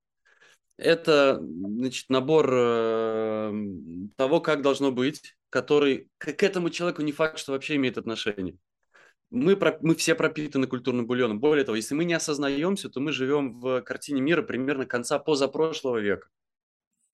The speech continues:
Ну вот реально. А, нас,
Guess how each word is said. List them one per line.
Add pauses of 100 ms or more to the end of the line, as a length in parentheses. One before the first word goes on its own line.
(520)
Ну
вот
реально. (800)
А,
нас,